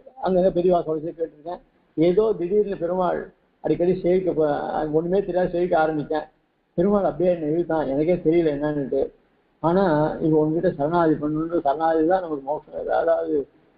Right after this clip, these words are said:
அஹ், ப-, பிரதான பு-, பு-, புருஷார்த்தம் அப்படின்லாம் கேள்விப்பட்டிருக்கேன்.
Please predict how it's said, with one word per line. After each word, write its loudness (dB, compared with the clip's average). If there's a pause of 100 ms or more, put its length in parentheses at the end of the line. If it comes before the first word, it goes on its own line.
(120)
அஹ், 2 (480)
ப-, 2
பிரதான 0
பு-, 0
பு-, -4
புருஷார்த்தம் -2 (380)
அப்படின்லாம் 2
கேள்விப்பட்டிருக்கேன். 0